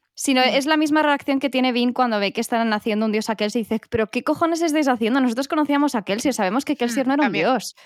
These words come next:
Speaker 2: Mm.
Speaker 1: Entonces, vamos a dejar de divinizar a una persona que tenía muchísimos fallos. Entonces,
Speaker 2: Sí.
Speaker 1: yo creo que es la tensión de,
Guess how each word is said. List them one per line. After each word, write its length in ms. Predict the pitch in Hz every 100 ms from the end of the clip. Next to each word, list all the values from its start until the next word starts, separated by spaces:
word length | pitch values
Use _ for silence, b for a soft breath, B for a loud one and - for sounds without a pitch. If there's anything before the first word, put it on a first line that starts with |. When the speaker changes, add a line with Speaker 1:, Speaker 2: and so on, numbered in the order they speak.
| B
Speaker 2:
Mm. 160 | 214 170
Speaker 1:
Entonces, 300 | 233 262 - B B
vamos 240 | 233 277
a 40 | 302
dejar 240 | 302 311
de 100 | 240
divinizar 440 | 196 185 190 180 202
a 40 |
una 120 | 254
persona 340 | 254 269 269 294
que 100 | 277
tenía 260 | 196 196
muchísimos 800 | 240 254 - 233 262 254 254 - -
fallos. 580 | 240 349 294 160 - - _ _
Entonces, 200 | 226 226
Speaker 2:
Sí. 40 |
Speaker 1:
yo 100 | 214 254
creo 140 | 269
que 120 | 262
es 160 | 269 - b b _ _ _
la 200 | 269 262
tensión 500 | 262 262 - 320 359
de, 320 | 330 302 -